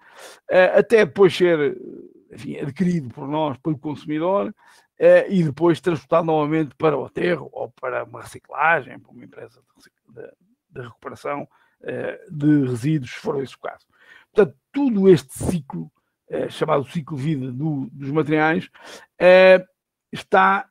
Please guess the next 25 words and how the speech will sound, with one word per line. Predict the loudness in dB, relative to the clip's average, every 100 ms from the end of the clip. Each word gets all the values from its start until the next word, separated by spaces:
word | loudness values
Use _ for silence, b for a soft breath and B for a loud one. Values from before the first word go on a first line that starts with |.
| _
centrada | -8 2 2 4 2 2 0
sempre | -2 -4 -4 -6
no |
mesmo, | -4 -4 -4 -8
no | -6 -6
eterno | -2 -2 -2
problema, | -4 -2 -4
ou | -6
seja, | -8 -10 -18 _ _ _ _ _ _ _ _
na | 0 4 4
quantidade | 4 0 -2 -4 -2
de | -2
energia | -4 -4 -2 -2 -6 _
incorporada | -8 -4 -2 2 2 2 -4 -4
e | -2
na | 0
pegada | -2 -4 -4 -4
carbónica | -6 -6 -8 -10 -14 -20 _
que | -10 -10 -12 b b
está, | -6 -4 -4 -8 _
eh, | -12 -12 -14 -4
inserida | -2 -2 -6 -2 0 2 0 -4
e | -2
diretamente | -2 -2 -8 -8
ligada | -6 -4 -4 -6